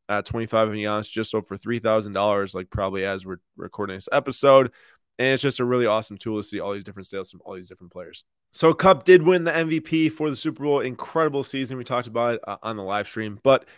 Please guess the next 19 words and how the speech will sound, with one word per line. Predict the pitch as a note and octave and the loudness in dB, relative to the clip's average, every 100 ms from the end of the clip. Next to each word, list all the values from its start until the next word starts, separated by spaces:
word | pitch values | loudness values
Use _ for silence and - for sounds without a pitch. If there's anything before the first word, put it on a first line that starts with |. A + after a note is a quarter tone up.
| - - | -6 2
Aaron | E3 D#3 | 2 8
Donald | D3 D3 C3 G#2+ | 8 8 4 0
had | A#2+ B2 A#2+ | 2 2 2
an | A#2+ A2+ | -2 -6
amazing | A#2 A#2 A2+ | -6 -6 -6
game, | A2+ A2+ - | -8 -8 -10
and | A2+ A2+ | -10 -8
he | A2 | -6
did | A#2 A2+ | -8 -8
pretty | A#2 | -8
much | A2+ | -6
have | A#2 G#2 | -4 -6
the | |
game-ending, | G2 A2 G#2 G#2+ G#2+ G#2+ G#2 F#2+ - | -4 -6 -4 -4 -2 -4 -6 -10 -8
um, | F#2 F2+ F2+ F2+ _ | -6 -6 -8 -14 _
pressure | A#2+ A2+ - G2+ - | 4 4 2 -2 0
on | A2+ A2+ | 0 0
Joe | G#2 G#2 | 2 0
Burrow. | G2+ G2+ G2+ F#2+ | 2 2 2 0